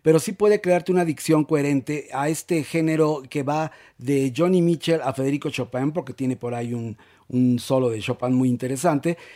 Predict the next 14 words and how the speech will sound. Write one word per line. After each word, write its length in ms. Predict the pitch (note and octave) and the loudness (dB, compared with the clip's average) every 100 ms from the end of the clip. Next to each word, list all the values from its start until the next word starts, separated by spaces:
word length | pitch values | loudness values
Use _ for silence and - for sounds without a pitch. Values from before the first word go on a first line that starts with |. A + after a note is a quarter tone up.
| - | -10
y 80 | F3+ | 2
también 380 | F#3 G3 A3 | 4 4 0
tiene 220 | G#3 G3 F3+ | 2 4 6
la 60 | |
influencia 360 | D#3+ D#3 D#3 D#3 | 4 4 0 0
absoluta 380 | - C#3+ C#3 D3 | -2 -2 0 0
de 80 | C3+ | 0
las 160 | B2 | -2
trovadoras 440 | - B2 B2 C3 B2 | -2 -2 0 0 -2
noventeras. 540 | A2+ A2 A#2 A2+ G#2+ - | -4 -6 -6 -6 -10 -6
Es 180 | D#3+ | -4
muy 220 | D#3 F3+ E3 | 0 2 2
buen 180 | A#2 | 0
disco. 380 | F2+ F#2 - - | -6 -12 -20 -20